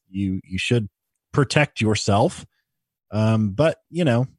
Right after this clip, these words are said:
covid's coming back around, and this is a great article from Fee, uh, that just talks about, pff,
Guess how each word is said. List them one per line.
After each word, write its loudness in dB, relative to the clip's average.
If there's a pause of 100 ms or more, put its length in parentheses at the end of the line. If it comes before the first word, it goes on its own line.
covid's 0
coming 2
back 2
around, 0
and 0
this -2
is -4
a -2
great 0
article -2
from -4
Fee, -4 (500)
uh, 0
that 0
just -4
talks -2
about, 0
pff, -10